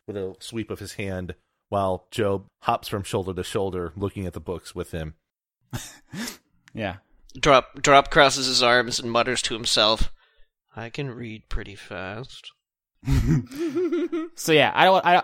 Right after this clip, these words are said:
Speaker 2: I don't wanna spend a million hours on this book scene, but
Speaker 1: Sure.
Speaker 2: if you wanna look through the non,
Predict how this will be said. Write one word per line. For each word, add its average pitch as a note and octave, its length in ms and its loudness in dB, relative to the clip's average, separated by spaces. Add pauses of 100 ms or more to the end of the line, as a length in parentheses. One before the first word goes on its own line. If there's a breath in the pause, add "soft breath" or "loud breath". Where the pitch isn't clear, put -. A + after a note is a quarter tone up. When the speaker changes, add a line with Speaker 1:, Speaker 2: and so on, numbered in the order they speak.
Speaker 2:
I D3+ 80 2
don't D#3+ 100 4
wanna D#3 140 2
spend C3+ 260 4
a - 20 6
million D3 360 2
hours E3+ 400 0
on E3 60 -4
this D#3+ 120 -6
book F#3 220 -4
scene, A3 440 -4
but B2+ 100 2
Speaker 1:
Sure. B2 60 -2
Speaker 2:
if B2+ 40 -4
you C3+ 80 0
wanna C#3+ 140 2
look D3 140 0
through C#3 180 0
the A#2+ 240 0
non, B2 520 -2